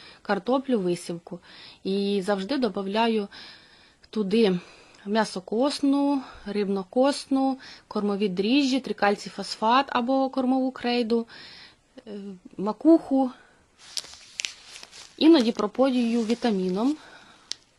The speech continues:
В той момент, коли я не буду пропоювати вітаміном,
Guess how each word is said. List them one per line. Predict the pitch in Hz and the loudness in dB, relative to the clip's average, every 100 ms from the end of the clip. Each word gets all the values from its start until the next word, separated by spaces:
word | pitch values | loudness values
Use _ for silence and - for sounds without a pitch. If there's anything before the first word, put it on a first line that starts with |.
| _ _ - _ | _ _ -20 _
В | _ - | _ 2
той | 269 | 4
момент, | 226 226 214 - | 4 2 0 0
коли | 214 214 | 0 2
я | 196 190 | 2 0
не | 190 | -2
буду | 220 262 | -4 -4
пропоювати | 320 320 - 302 285 277 277 | -2 -4 -2 0 0 -2 -2
вітаміном, | 269 262 254 262 254 | -2 -2 0 2 0